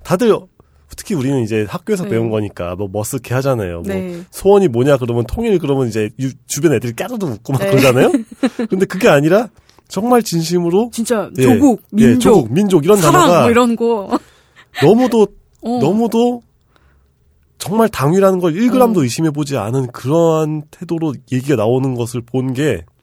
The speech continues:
Speaker 1: 이게 전 상당히 놀라운 일이었어요.
Speaker 2: 거의 태어나서 처음인 것 같아요.
Speaker 1: 예. 이게 진보 진영은 또 이렇게까지 연배가 높은 이 고령의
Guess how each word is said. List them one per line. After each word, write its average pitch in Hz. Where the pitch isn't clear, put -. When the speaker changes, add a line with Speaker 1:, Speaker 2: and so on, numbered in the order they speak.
Speaker 1:
이게 117
전 127
상당히 190
놀라운 107
일이었어요. 90
Speaker 2:
거의 240
태어나서 359
처음인 339
것 -
같아요. -
Speaker 1:
예. 101
이게 143
진보 180
진영은 139
또 147
이렇게까지 147
연배가 117
높은 175
이 113
고령의 131